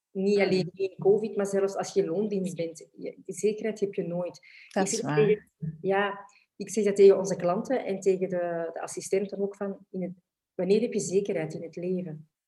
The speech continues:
Speaker 2: Mhm. Ja.
Speaker 1: We moeten niet te veel stilstaan. We hebben allemaal onze angsten, hè. Dus, ehm,
Speaker 2: Ja.
Speaker 1: maar ja, ik probeer, ehm,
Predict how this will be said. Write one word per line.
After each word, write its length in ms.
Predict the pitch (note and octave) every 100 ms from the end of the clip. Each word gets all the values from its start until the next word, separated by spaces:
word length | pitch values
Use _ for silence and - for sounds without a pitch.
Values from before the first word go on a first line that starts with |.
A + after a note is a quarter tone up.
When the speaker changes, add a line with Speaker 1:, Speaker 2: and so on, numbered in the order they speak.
| _
Speaker 2:
Mhm. 560 | G3+ F3 D#3+ D#3 F3 A3+ _ _ _
Ja. 160 | - G3
Speaker 1:
We 60 | G3+
moeten 180 | G3+ _ _
niet 100 | -
te 80 |
veel 180 | G3 G3+
stilstaan. 560 | G3 G#3 A3+ - A#3+ A#3+
We 60 |
hebben 200 | G3+ F#3
allemaal 240 | F3+ G3+ G#3
onze 180 | G3 E3
angsten, 420 | E3+ G3 - A#3+
hè. 200 | F#3+ A#3+ B3
Dus, 220 | G3+ -
ehm, 300 | F#3 E3+ E3+ E3+ - -
Speaker 2:
Ja. 320 | A3 G#3+ - _
Speaker 1:
maar 340 | F#3 - - -
ja, 440 | F#3+ F3 G#3 G3 -
ik 180 | G3
probeer, 520 | G3+ G3 F#3 F#3 F#3 F3+
ehm, 440 | F3 F3 F3 E3+